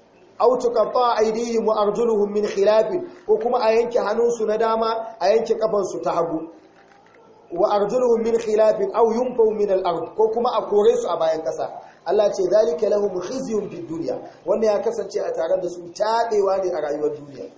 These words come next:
"Wa lahum fil akhirati azabun azim," kuma a kiyama suna da azaba mai girma. Don haka al-khizyu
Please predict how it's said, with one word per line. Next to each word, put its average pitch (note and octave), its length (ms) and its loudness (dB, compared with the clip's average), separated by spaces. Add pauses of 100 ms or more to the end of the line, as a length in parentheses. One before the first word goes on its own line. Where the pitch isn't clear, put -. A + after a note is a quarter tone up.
(200)
"Wa D#3 120 0
lahum G#3 240 0
fil F3 160 -2
akhirati G3 480 0
azabun E3 480 0
azim," F#3+ 340 0 (240)
kuma G3 200 -2
a F#3 120 -2
kiyama F#3 640 0
suna F3+ 280 -2
da E3 180 0 (320)
azaba F3 760 -2 (240)
mai D#3+ 220 -6
girma. C#3+ 340 -8 (1040)
Don F#3+ 140 0
haka A#3 240 0
al-khizyu A#3 800 -2